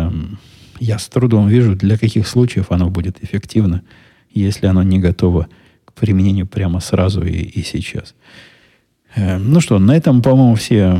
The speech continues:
вопросы, которые у меня тут были, завершены. Я опять пересидел свои сорок пять минут, а по моему грязному времени тут пятьдесят восемь минут уже прошло. Пора, пора заканчивать. Я, э,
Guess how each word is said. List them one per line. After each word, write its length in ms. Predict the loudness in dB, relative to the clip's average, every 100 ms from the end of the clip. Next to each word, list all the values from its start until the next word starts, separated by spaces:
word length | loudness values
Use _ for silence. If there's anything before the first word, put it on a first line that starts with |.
| -2
вопросы, 520 | -2 0 0 0 0 0
которые 320 | 0 2 2
у 40 |
меня 140 | 2 2
тут 140 | 2
были, 260 | 2 2 2
завершены. 840 | 2 0 0 0 -2 0 2 2 -2 -14
Я 640 | -6 -4 -2 -2 -4 -6 -10 _ _ -8
опять 380 | -8 -4 -6 -2
пересидел 500 | -2 -2 -2 -4 -4
свои 380 | -6 -6 -6 -8 -14 _ _ _ _ _
сорок 360 | -6 -4 -4
пять 200 | -4 -6
минут, 340 | -4 -4 -4 -8
а 320 | -8 -6 -6 -8
по 100 | -4 -2
моему 360 | 0 2 0
грязному 580 | 0 -2 -2 -2 -2 -2
времени 320 | -2 -2 -4
тут 140 | -6 _ -4
пятьдесят 340 | -2 -2 0
восемь 300 | 0 0 0
минут 260 | 2 0 -2
уже 160 | -6
прошло. 500 | -6 -6 -6 -8 -12 -12 _ _ _ _ _ _ _ _ -14 -8
Пора, 320 | -2 0 -2
пора 300 | -2 0 0
заканчивать. 580 | 0 -2 0 0 0 0
Я, 420 | 2 4 4 2 -2 -10 -18 _
э, 40 | _